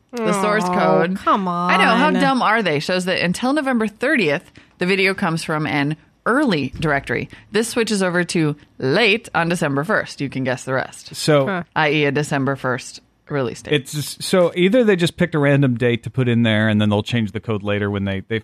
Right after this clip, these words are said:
Speaker 3: But, but the thing is, even if that's the case, we just gotta keep an eye on the source code, 'cause
Speaker 1: I
Speaker 3: if
Speaker 1: know.
Speaker 3: it changes, then we know that the date changed.
Speaker 1: Yeah. I, g-, uh,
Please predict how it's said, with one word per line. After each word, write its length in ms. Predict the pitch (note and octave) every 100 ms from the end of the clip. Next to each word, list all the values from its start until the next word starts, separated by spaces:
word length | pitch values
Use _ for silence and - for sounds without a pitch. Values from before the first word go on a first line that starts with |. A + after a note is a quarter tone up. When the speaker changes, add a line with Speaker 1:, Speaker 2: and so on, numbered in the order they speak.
| -
Speaker 3:
But, 320 | C3+ D3+ C3
but 140 | B2+ D3
the 60 |
thing 180 | C#3+ G#3+
is, 180 | G#3 - - _ F3
even 260 | G#3+ A#3
if 100 | G3
that's 220 | F#3 F3
the 160 | - C#3
case, 400 | - G3+ E3+ C#3+
we 100 | C3
just 180 | C3+ -
gotta 180 | E3+ D#3
keep 200 | F3 E3+
an 80 |
eye 100 | E3+ F3+
on 40 |
the 60 | C#3+
source 240 | A3+ A#3+
code, 340 | - C3+ F3+ -
'cause 120 | F#3+ G#3
Speaker 1:
I 40 |
Speaker 3:
if 100 | F3
Speaker 1:
know. 60 | B2+
Speaker 3:
it 40 |
changes, 400 | F#3 A#3 D3+ D#3
then 140 | D3
we 80 | C#3+
know 180 | D3 D#3+
that 160 | D#3 -
the 60 |
date 240 | C3+ G3+ A3
changed. 440 | G#2+ G2 B2 - _ _ -
Speaker 1:
Yeah. 400 | C#3+ C3+ B2 - -
I, 100 | - _ -
g-, 120 | D3 -
uh, 260 | C3 C3